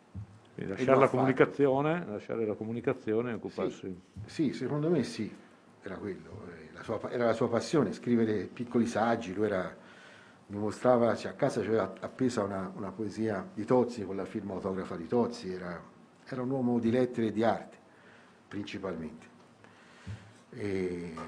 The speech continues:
Speaker 2: più di me, ecco. E, e s-, ed era anche apprezzato, eh, della, diciamo, de-, nel gruppo di intellettuali senesi, era la giovane promessa David, non, non nel mondo accademico, perché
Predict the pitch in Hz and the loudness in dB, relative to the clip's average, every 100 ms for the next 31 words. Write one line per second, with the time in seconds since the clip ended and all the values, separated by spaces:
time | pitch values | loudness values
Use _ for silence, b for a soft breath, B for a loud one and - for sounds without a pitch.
0 | 80 - 117 113 123 - - - - - | -10 0 2 4 2 0 -10 -16 -16 -16
1 | - - - - - - 95 90 87 87 | -20 -20 -20 -20 -16 -10 -8 -8 -10 -14
2 | 85 87 87 90 B B B - - _ | -16 -18 -18 -20 B B B -20 -20 _
3 | - - _ - - - 131 113 - - | -20 -20 _ -20 -20 -4 -2 -2 -4 -6
4 | 113 117 120 117 107 120 120 - - - | 0 2 4 4 4 0 0 -2 -4 -2
5 | 110 123 117 127 123 90 92 92 - 95 | 2 2 4 6 6 2 -6 -10 -12 -10
6 | 95 98 101 98 92 - 117 107 95 92 | -4 -2 0 -2 -4 0 0 0 -2 -6
7 | - B B B B B 101 104 131 113 | -10 B B B B B -6 0 0 0
8 | 101 101 104 92 104 113 117 143 123 120 | -2 -2 -4 -2 2 2 2 2 4 4
9 | 120 135 120 101 - B B B - - | 4 4 4 4 -2 B B B -20 -6
10 | 117 117 107 107 104 101 95 107 131 - | 0 4 4 2 -2 -4 -4 0 0 0
11 | 98 90 80 80 - - - - - - | -6 -8 -10 -12 -18 -20 -20 -20 -20 -20
12 | - - 117 131 123 120 120 120 123 117 | -14 0 4 6 6 4 2 4 4 4
13 | 107 113 113 113 - 123 120 120 123 101 | 4 4 6 6 4 6 6 6 4 2
14 | 95 90 - 92 | -2 -4 -6 -8